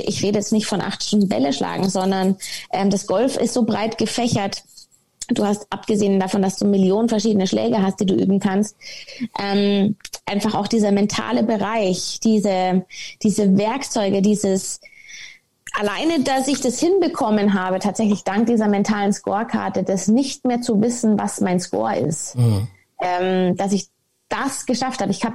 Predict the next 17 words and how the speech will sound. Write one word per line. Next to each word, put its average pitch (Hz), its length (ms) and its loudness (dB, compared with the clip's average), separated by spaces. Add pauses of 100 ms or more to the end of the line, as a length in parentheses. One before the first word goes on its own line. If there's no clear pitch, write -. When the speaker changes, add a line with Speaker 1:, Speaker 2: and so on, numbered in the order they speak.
(120)
Speaker 1:
ich - 260 -4
hab 247 140 -2
das 233 120 -2
immer 269 180 2
noch. 175 240 0 (280)
Ich, 123 100 2
Speaker 2:
Mhm. 104 180 2
Speaker 1:
ich, - 280 -6
teilweise, 240 440 -2
ich, - 280 -2
ich 208 120 -2
weiß 196 280 0
wirklich 269 480 0
nicht, 240 280 -2
was 214 160 -4
ich 214 160 -2
spiele. 180 500 0